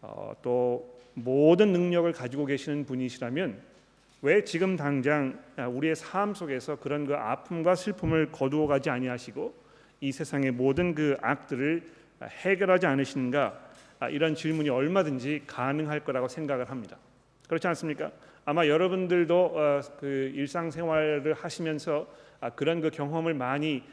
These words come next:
하게 되는, 아, 그런 일이 있지 않을까 이렇게 짐작을 해봅니다. 아,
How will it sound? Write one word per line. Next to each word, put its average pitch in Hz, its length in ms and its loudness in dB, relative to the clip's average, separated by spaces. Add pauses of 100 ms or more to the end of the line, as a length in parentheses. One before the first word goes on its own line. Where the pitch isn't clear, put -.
(120)
하게 180 360 2
되는, 147 420 0 (240)
아, 120 160 0
그런 151 240 2
일이 156 160 0
있지 147 160 -4
않을까 135 360 0
이렇게 135 280 -2
짐작을 160 540 0
해봅니다. 139 520 -4 (600)
아, 107 280 -6